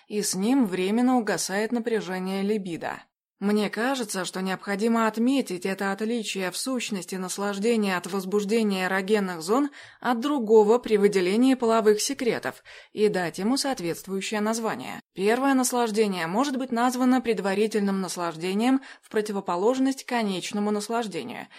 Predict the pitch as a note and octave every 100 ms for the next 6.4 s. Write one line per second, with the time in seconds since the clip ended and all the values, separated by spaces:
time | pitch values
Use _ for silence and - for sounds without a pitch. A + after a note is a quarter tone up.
0 | - - B3 A#3 G#3 G3+ G3+ G#3 G#3+ G#3
1 | G3 F#3+ - G#3 G3 G3+ G3 E3 - -
2 | - - - - - - - G#3 F#3 F#3
3 | G#3 G#3 F#3+ F#3 F3 E3+ F3+ E3+ G3 A#3+
4 | G#3+ E3+ D#3 - F3+ B3 C#4+ C#4 A#3+ B3
5 | A#3 A3 G3+ B3 A#3+ A3+ G#3 A3+ G3+ D#3+
6 | - F3 F#3+ C4+